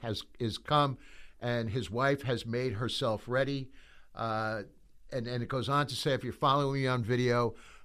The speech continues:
uh, I, I highlight in blue and white, "For the fine linen is the righteousness of saints." So just as a, a bride presents herself with a white wedding gown, pure, that she's presented herself ready for her husband,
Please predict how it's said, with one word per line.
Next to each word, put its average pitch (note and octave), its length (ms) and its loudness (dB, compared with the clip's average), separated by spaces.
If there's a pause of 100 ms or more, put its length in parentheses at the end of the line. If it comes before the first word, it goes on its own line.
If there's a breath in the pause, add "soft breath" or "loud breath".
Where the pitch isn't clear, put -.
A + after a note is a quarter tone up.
uh, - 540 -2
I, A#2 120 4
I - 20 4
highlight C3+ 480 6
in A#2 120 2
blue C3 280 4
and B2+ 120 0
white, B2 320 2
"For - 160 -4
the G#2 120 0
fine D3 400 4
linen C#3 360 2
is A2+ 220 -2
the A2 100 -2
righteousness C3+ 640 2
of C3+ 100 -2
saints." B2 360 -2
So G#2+ 100 -2
just C3 240 -2
as B2+ 140 0
a, B2+ 180 2 (320 loud breath)
a A#2+ 80 2
bride C3 380 6
presents C3 340 6
herself C3 460 2
with A#2+ 120 0
a A2+ 80 2
white A#2+ 360 2
wedding B2+ 300 0
gown, A#2+ 280 -2
pure, B2+ 480 2
that G#2+ 240 -4
she's G#2+ 160 -6
presented B2 460 -4
herself B2 400 -2
ready A#2+ 340 0 (400 loud breath)
for B2 200 2
her A2 180 2
husband, C3+ 540 0